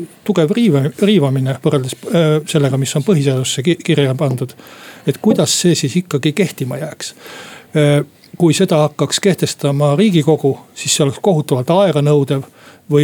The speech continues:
või maha võtta või mis iganes. Ja kohutavalt tülikas ja ebaotstarbekas. Ja hetkel on siis, äh, menetluses, äh, hädaolukorra, äh, seaduse muutmine, äh, ja, ja teatud, äh,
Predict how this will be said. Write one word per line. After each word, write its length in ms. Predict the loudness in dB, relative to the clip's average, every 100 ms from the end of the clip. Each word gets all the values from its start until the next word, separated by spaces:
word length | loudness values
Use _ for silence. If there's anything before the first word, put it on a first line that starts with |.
| 4
või 140 | 2
maha 220 | 2 2 0
võtta 320 | -2 -4 -2
või 160 | 0
mis 120 | 0 0
iganes. 380 | 0 -2 -6 -12 -20 -20 -20 _ -20 _ -4
Ja 200 | -2 0
kohutavalt 460 | 2 0 2 -2 0
tülikas 420 | 0 2 -2 -2
ja 80 | 0
ebaotstarbekas. 880 | 2 0 -2 -4 -4 -4 -6 -10 -12 -18 -20 -20 -6
Ja 80 | 0
hetkel 380 | 0 0 0 2
on 160 | 0
siis, 440 | -2 -4 -4 -6 -4
äh, 400 | -2 0 0 -2 -6 -6 0
menetluses, 800 | 2 2 0 -4 -4 -4 -8 -14 _ -20 -20 _
äh, 240 | -8 -6 -2
hädaolukorra, 880 | 0 0 0 2 2 2 0 0 -2
äh, 840 | -4 -10 _ -20 -20 -16 -10 -6 -4
seaduse 440 | 0 -2 -2 0
muutmine, 460 | 0 0 -2 -8 -8
äh, 720 | -12 -18 -20 -20 _ -8 -8 -2
ja, 500 | 0 0 0 -2 -2
ja 160 | -2 -2
teatud, 600 | -2 -2 -4 -8 -8 -8
äh, 480 | -4 -4 -4 -6